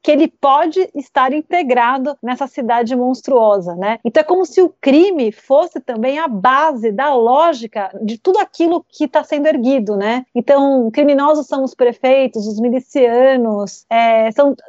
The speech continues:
toda, toda uma lógica ali da cidade que sustenta. Então, ele sendo criminoso, ele consegue pertencer àquele lugar, né? E aí é interessante perceber como é que ele trata o crime de estupro, né, como uma aniquilação daquela pessoa, né, porque acaba com a escolha dela, que também tem a ver com a relação das,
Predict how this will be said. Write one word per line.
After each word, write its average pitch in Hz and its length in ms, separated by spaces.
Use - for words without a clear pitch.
toda, 381 320
toda 349 260
uma 339 200
lógica 269 440
ali 240 100
da 247 100
cidade 240 460
que 294 100
sustenta. 285 560
Então, 302 120
ele 311 100
sendo 415 300
criminoso, 277 800
ele 269 160
consegue 311 540
pertencer 294 500
àquele 269 220
lugar, 233 460
né? 220 280
E 294 80
aí 330 80
é 480 120
interessante 427 500
perceber 254 540
como 277 160
é 285 60
que - 60
ele 294 140
trata 262 640
o - 60
crime 226 280
de 190 100
estupro, 277 500
né, 233 320
como 294 200
uma 339 360
aniquilação 330 1080
daquela 269 400
pessoa, 302 720
né, 226 260
porque 269 240
acaba 285 480
com 311 80
a 320 80
escolha 320 560
dela, 190 460
que 294 100
também 339 240
tem 370 120
a 359 80
ver 320 120
com 359 60
a 349 40
relação 311 320
das, 320 200